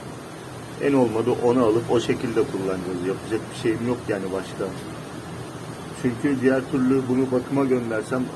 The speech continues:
ya aç kalacağım, ya konserve tüketeceğim, yine maliyetim yükselecek.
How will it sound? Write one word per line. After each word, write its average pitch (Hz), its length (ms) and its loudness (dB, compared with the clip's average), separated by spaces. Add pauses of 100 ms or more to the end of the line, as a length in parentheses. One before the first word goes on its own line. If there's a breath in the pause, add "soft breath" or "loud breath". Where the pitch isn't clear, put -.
ya 110 80 0
aç - 400 0
kalacağım, 113 380 2 (240)
ya 127 200 4 (240)
konserve 127 480 4
tüketeceğim, 120 500 2 (280)
yine 131 120 4
maliyetim 110 640 4
yükselecek. 95 540 -2